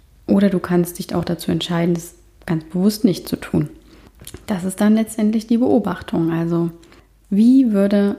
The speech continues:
eine neutrale Person die Sache sehen, wenn da keine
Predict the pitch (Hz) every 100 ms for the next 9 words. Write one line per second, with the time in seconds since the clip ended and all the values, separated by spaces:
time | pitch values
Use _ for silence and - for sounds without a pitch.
0 | - 185 175 175 165 165 - 240 269 262
1 | 233 214 208 220 226 254 - 202 180 175
2 | 175 175 220 214 220 233 247 269 285 -
3 | _ _ - 190 185 180 - 202 196